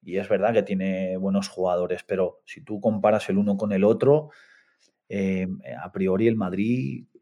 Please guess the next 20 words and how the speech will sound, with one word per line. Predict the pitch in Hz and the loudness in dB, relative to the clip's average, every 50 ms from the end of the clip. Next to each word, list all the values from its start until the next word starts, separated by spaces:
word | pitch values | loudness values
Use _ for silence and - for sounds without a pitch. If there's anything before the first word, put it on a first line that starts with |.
| - - _ _ _ _ _ _ _ | -20 -20 _ _ _ _ _ _ _
tiene | - - 110 113 226 | -8 -6 -4 -4 -4
que | - - 95 | -4 -4 -6
ganar, | 87 87 190 113 117 120 | -4 -4 -2 0 0 0
tiene | - 110 104 101 | 0 -2 -2 -2
que | 110 | -2
sacar | 104 - 101 98 98 | -4 -2 -2 -2 -2
esos | 98 - - - | -2 -4 -8 -8
partidos | - - 92 - - 104 98 95 101 | -2 -4 -4 -2 0 -4 -2 -2 -2
adelante, | 92 90 95 113 123 120 101 104 | -2 0 0 0 0 0 0 0
¿no? | 98 113 131 143 123 | 2 2 2 2 2
Pero, | 113 110 113 104 98 - _ _ _ _ _ _ _ _ _ _ _ | 2 2 2 2 2 -2 _ _ _ _ _ _ _ _ _ _ _
bueno, | - - 131 139 135 131 | -6 -2 0 2 4 4
hoy | 139 139 135 | 4 4 4
en | 135 135 127 | 4 4 4
día | 127 135 147 147 147 | 8 8 10 10 10
los | 139 127 120 127 | 10 8 6 4
equipos | 110 101 123 135 135 139 147 147 151 156 151 156 - - _ _ _ _ _ | 0 0 0 0 2 4 6 8 8 6 6 4 -6 -16 _ _ _ _ _
están | - 113 - - 104 113 | -14 -12 -6 -4 -2 -2
bien | 113 113 117 | 0 -2 2
trabajados, | - 127 127 135 131 - 139 139 143 143 147 147 151 156 147 - - | 4 6 8 8 6 6 8 8 10 12 12 10 10 8 4 0 -8